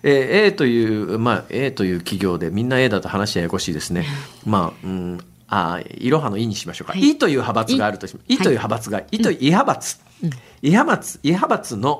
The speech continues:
Speaker 2: <laughs> 言いづらい。
Speaker 1: えー、そうだな。もう何でもいい。一、一、国会議員一、国会議員二、国会議員三とこういたとしますよね。
Speaker 2: うん。はい、はい。
Speaker 1: 国会議員一が、
Speaker 2: うん。
Speaker 1: A企業さんに、えー、パーティー券を十枚売りつけました。
Speaker 2: はい。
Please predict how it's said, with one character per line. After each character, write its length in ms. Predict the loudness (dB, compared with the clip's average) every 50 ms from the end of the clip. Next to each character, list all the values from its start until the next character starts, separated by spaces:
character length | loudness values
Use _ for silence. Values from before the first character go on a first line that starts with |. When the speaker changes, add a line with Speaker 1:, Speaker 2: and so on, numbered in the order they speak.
| -4 -8 -8
Speaker 2:
<laughs> 140 | -8 -6 0
言 100 | 2 2
い 20 | 2
づ 180 | 0 -4 -8
ら 100 | -10 -10
い。 40 | -6 0
Speaker 1:
え 760 | 2 2 4 4 4 2 2 2 2 2 2 2 2 0 0
ー、 40 | -2
そ 300 | -2 0 0 2 2 0
う 60 | -2
だ 160 | -2 -2 -4 -2
な。 1000 | -2 -4 -4 -4 -4 -4 -4 -4 -4 -4 -4 -6 -6 -6 -6 -6 -8 -10 -12 -14 -16 -10 -6
も 100 | -6 -4
う 20 |
何 200 | -2 -2 -2 -2
で 60 | -2
も 80 | -6 -8
い 40 | -6
い。 20 | -6
一、 600 | -8 -4 -2 0 2 4 4 4 4 2 0 -2
一、 480 | -2 -2 -4 -2 0 2 2 2 0 0
国 200 | 0 0 0 2
会 200 | 4 2 2 2
議 180 | 2 2 0 0
員 80 | 0
一、 180 | -2 -2 -4 -2
国 160 | -2 -2 -2
会 160 | 0 -2 -2
議 140 | 0 0 0
員 80 | 0 0
二、 120 | -2 -2
国 160 | -2 -2 -2 0
会 160 | 0 0 2
議 100 | 2 2
員 120 | 0 0
三 280 | 0 0 0 0 0 -4
と 80 | -6
こ 120 | -2 0 0
う 40 | 2
い 40 |
た 100 | 2 2
と 100 | 2 2
し 100 | 0 0
ま 80 | -2 -4
す 80 | -2 0
よ 40 | 0
ね。 60 | 0
Speaker 2:
う 20 |
ん。 40 | 2
は 40 | 0
い、 80 | -2 -4
は 180 | -8 -6 -4 -4
い。 100 | -4 -6 -10 -20 -20 -20 _
Speaker 1:
国 180 | _ 0 2 2
会 180 | 0 0 0
議 100 | 0 0
員 200 | 0 0 0 0 -2
一 260 | -4 -4 -2 0 0
が、 280 | 2 2 2 0 -2 -8 -10
Speaker 2:
う 60 | -8
ん。 120 | -8 -8 -8 -12 -18 -20 -2 2
Speaker 1:
A 180 | 2 4 4 2
企 220 | 2 0 0 2
業 160 | 4 4 2
さ 180 | 2 2 0 0
ん 100 | 2 2
に、 260 | 2 2 0 0 -4 -12 -20 -10 _
え 680 | 4 4 6 6 6 4 4 2 0 -2 -2 -4 -6 -6 -10 -16
ー、 60 | -4
パ 140 | 0 2 2
ー 100 | 2 2
テ 200 | 0 -4 -4 -4
ィ 40 | -4
ー 20 |
券 140 | -4 -4 -4
を 60 | -4
十 200 | -4 -2 -2 0
枚 200 | 0 0 0 -2
売 80 | -2 -4
り 60 | -6
つ 80 | -4 -4
け 80 | -2
ま 120 | -2 -2 -2
し 60 | -2
た。 80 | -4
Speaker 2:
は 240 | -2 -2 -2 -2 -2
い。 120 | -2 -4